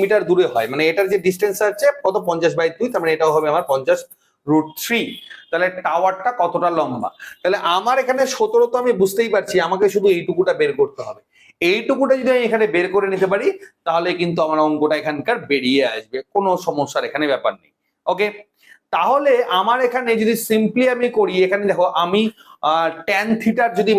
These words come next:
মান বসাই, ট্যান থার্টি, ঠিক আছে, ট্যান থার্টির যদি মান বসাই, ট্যানের মান কি? লম্ব by ভূমি। আমার দেখো স্টুডেন্টস এখানে ভূমি কিন্তু দেওয়াই রয়েছে, আমার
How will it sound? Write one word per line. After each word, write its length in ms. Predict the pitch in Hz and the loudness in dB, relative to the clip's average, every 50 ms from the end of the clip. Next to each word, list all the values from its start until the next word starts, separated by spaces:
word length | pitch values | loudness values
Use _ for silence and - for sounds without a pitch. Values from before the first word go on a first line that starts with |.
| 185 | 4
মান 120 | 180 180 190 190 190 | 2 2 2 2 2
বসাই, 260 | 175 175 175 180 170 170 - - - | 2 2 2 0 0 -2 -4 -6 -4
ট্যান 200 | 196 180 185 196 202 202 202 | -2 -2 -2 -2 -4 -6 -4
থার্টি, 360 | - 196 185 185 - - 147 120 - - _ _ | -2 -2 -2 -2 -6 -12 -12 -14 -14 -16 _ _
ঠিক 100 | 190 - - - | 0 0 0 0
আছে, 140 | - - - - _ _ _ _ _ _ _ - | 0 -4 -10 -12 _ _ _ _ _ _ _ 0
ট্যান 240 | 180 175 190 214 233 226 226 226 - | 0 2 2 0 0 -2 -2 -2 -2
থার্টির 380 | - 196 190 - - 240 240 208 190 | -2 -2 -2 0 0 -2 0 0 0
যদি 140 | 220 220 233 | 0 2 2
মান 200 | 208 196 190 190 196 196 | 2 2 0 0 0 0
বসাই, 240 | 185 175 175 185 180 - - - _ _ - | 0 2 2 0 -2 -2 -6 -20 _ _ -4
ট্যানের 320 | 185 185 202 220 233 233 233 240 | -2 0 0 2 0 2 2 0
মান 140 | 233 240 226 - 214 | 0 -2 -2 -2 -2
কি? 120 | 254 285 339 381 381 - - _ - - - - - - _ _ - - - - 143 147 160 | -2 -2 -2 -2 -6 -10 -18 _ -20 -20 -20 -20 -20 -20 _ _ -20 -20 -8 -4 0 0 2
লম্ব 380 | 165 170 180 180 190 190 180 208 247 269 254 - - | 2 2 2 2 2 2 4 4 4 2 2 0 -2
by 200 | 139 135 151 175 247 233 160 - | 0 0 0 0 -2 -2 -6 -6
ভূমি। 300 | - - 127 117 107 107 - _ - - - - - _ _ - - - - _ - 123 156 | -4 -4 -4 -4 -4 -8 -12 _ -20 -20 -20 -20 -20 _ _ -20 -20 -20 -20 _ -4 -2 0
আমার 200 | 185 214 254 269 269 262 | 0 2 2 0 0 0
দেখো 160 | 269 247 262 254 262 | 0 0 0 0 0
স্টুডেন্টস 320 | - 240 214 208 208 185 226 | 0 0 2 2 0 -2 -2
এখানে 180 | 226 233 233 233 196 143 | -2 0 0 0 0 2
ভূমি 200 | 160 175 190 214 208 208 | 2 2 2 0 0 0
কিন্তু 180 | 214 214 202 233 202 156 | 0 0 0 0 0 2
দেওয়াই 260 | 156 147 151 160 160 156 | 0 2 2 0 0 0
রয়েছে, 340 | 143 131 120 110 - - - _ _ _ _ - - - - 123 | -2 -2 -4 -4 -8 -14 -16 _ _ _ _ -20 -14 -8 -4 -4
আমার 200 | 151 185 214 240 | -2 0 0 -2